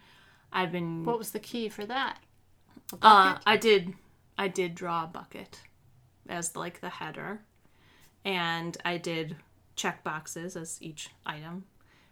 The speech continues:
Speaker 1: And then if you, for instance, I have, like, creative projects that I wanted to do.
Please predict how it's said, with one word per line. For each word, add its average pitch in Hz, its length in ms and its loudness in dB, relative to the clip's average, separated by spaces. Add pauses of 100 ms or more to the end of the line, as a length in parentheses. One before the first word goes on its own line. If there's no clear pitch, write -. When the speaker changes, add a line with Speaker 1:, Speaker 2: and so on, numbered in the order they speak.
(120)
Speaker 1:
And 214 160 4
then 196 320 2
if 196 300 0
you, 190 360 0
for - 280 -8
instance, 180 460 -6
I 170 60 -6
have, 170 240 -4
like, 160 260 -10
creative 202 380 0
projects - 440 -6
that - 120 -12
I - 100 -14
wanted - 340 -12
to 180 100 -10
do. - 320 -12